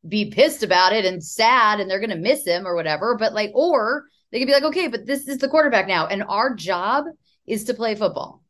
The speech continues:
and we have to go out and play for whoever the quarterback's gonna be." And I think he has won the locker room over. I think,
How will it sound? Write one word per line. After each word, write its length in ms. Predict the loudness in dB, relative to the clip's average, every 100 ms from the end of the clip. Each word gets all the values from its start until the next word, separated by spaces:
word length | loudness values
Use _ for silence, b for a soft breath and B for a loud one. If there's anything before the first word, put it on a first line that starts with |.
| _ _ _ _
and 220 | -2 -2
we 220 | -4 -2 0
have 160 | 0
to 80 | -2
go 180 | 0 2
out 320 | 4 4 2
and 160 | -2 -8
play 560 | -4 0 2 2 -2 b b _
for 160 | -6 -2
whoever 280 | 0 -2 -4
the 80 | -6
quarterback's 380 | -4 -2 -4 -4
gonna 120 | -4
be." 100 | -2
And 80 | -2
I 60 |
think 180 | -2 -4
he 140 | -4
has 380 | -2 2 2 2
won 180 | -4 -6
the 60 | -2
locker 260 | -2 -2 -6
room 120 | -2
over. 280 | 0 2 2
I 60 | 0
think, 220 | -4